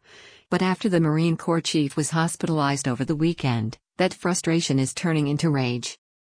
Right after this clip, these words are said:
General Eric Smith had been filling both the number one and number two Marine Corps posts from July until he was finally confirmed as commandant in September. He,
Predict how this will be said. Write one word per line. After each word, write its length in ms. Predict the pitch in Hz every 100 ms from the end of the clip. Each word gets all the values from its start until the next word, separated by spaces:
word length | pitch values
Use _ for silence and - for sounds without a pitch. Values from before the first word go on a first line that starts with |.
| _ _ _ _ - - - _ _ _ _
General 380 | - 202 208 175
Eric 260 | 156 156 143
Smith 340 | - 156 135
had 120 | 151
been 160 | 127 139
filling 340 | - 165 165
both 220 | 160 151 -
the 100 | 147
number 320 | 156 170 170
one 260 | 175 147
and 120 | 139 147
number 240 | 151 175
two 220 | - 160
Marine 420 | 139 135 143 151
Corps 280 | - 156 151
posts 420 | 147 147 135 -
from 160 | - 139
July 320 | 143 139 139
until 260 | 135 135 151
he 140 | 151
was 180 | 143 139
finally 420 | 156 151 156 151
confirmed 500 | - 156 - 156 143
as 120 | 139
commandant 640 | - 160 156 151 151 139 135
in 80 | 139
September. 680 | - 139 - 147 135 107 107 _ _ _ -
He, 380 | 247 202 135